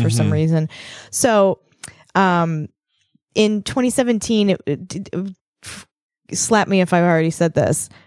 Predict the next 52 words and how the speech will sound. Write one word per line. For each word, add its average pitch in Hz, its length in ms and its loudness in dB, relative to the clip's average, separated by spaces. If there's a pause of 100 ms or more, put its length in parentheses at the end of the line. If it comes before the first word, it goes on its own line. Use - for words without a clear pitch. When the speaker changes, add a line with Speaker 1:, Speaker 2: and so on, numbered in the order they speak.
Speaker 1:
or 175 80 2
you 180 220 4
did, 160 360 0
Speaker 2:
Or 190 140 4
I 185 40 6
Speaker 1:
was 190 120 4
a 202 40 4
Speaker 2:
see 202 60 0
a 190 40 2
Speaker 1:
target 208 300 4
of - 0 -
Speaker 2:
mosquito 196 40 6
on 196 60 4
your 185 80 4
Speaker 1:
widespread 190 400 2
Speaker 2:
forehead. 190 120 0
Speaker 1:
criticism 196 540 0
when 180 160 0
Bloomberg 180 440 2
published 175 300 0
a 180 60 -4
story 175 380 2
saying 165 280 0
that 165 160 0
they 165 100 0
could 165 180 -6 (140)
squeeze 165 400 0
it 180 120 2
by 156 140 2
hand 160 280 0
just 165 180 -4
as 123 80 4
Speaker 2:
Yes. 185 160 4
Speaker 1:
easily. 170 240 0
Yes. 135 360 -2 (500)
And, 190 420 0
um, 170 420 0 (800)
it 208 120 6
was 185 120 0
indistinguishable 180 880 2
from 175 260 0
when 170 140 4
it 156 120 2
had 170 140 4
been 165 140 0
squeezed 160 640 -2
Speaker 2:
By 120 60 -4
Speaker 1:
by 113 300 4
Speaker 2:
the - 60 4
Speaker 1:
the 156 80 2
thing. 95 140 -8
Speaker 2:
machine. 104 500 2